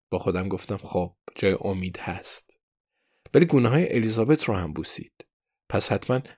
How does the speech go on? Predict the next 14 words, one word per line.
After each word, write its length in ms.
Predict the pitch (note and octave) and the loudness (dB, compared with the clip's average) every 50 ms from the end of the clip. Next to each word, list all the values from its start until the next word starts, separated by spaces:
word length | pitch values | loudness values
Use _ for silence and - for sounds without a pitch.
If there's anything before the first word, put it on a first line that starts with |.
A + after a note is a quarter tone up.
| _ - | _ -10
همهٔ 300 | - - G2 G2+ A2 A#2 | -6 -4 0 0 2 2
بلژیکی‌ها 600 | A#2 A2+ G#2 F#2+ F2 F2+ F#2 F2 - - G2+ G#2 | 4 4 2 2 2 0 -6 -6 -6 -6 -6 -4
همینطوریه. 800 | G#2 A2 G2+ F#2 F2 F2+ - - F2+ F2 E2+ F2 D#2+ - - _ _ _ _ _ _ _ _ _ _ _ _ _ _ _ _ _ _ _ _ _ _ - | -2 -2 -4 -4 -4 -6 -6 -4 -4 -4 -4 -4 -6 -8 -12 _ _ _ _ _ _ _ _ _ _ _ _ _ _ _ _ _ _ _ _ _ _ 2
بعد 200 | C#3+ E3+ F#3+ - | 4 4 6 6
به 60 | - | 4
ایستگاه 260 | C3 - - - C3+ | 4 6 8 8 8
برمیگشتیم. 760 | A#2 F#2 E2+ D#2 D#2 F2 D2+ - - - - - - A#2+ - _ _ _ _ _ _ _ _ - | 8 6 4 2 0 -4 -6 -6 -6 -6 -8 -8 -10 -12 -12 _ _ _ _ _ _ _ _ 2
ولی 140 | B2 C3 C3+ | 2 2 4
در 220 | C3 A2+ F#2+ G2 | 4 2 2 2
راه 400 | F#2+ G2+ A2 A2+ A2+ A2 _ _ _ _ - | 2 2 2 2 2 0 _ _ _ _ -2
برای 300 | A2+ A2+ B2 C3+ - B2 | 2 4 4 4 4 2
ابراهیم 340 | G2+ - G2+ F#2 A2 A#2 A#2+ | 2 2 2 2 2 -2 -4
شکلات 560 | - - G2+ F2+ - G#2 G2 A2 A2+ - - | -2 -2 -2 -2 0 2 2 2 2 6 6
و 160 | C3+ B2 - | 4 4 4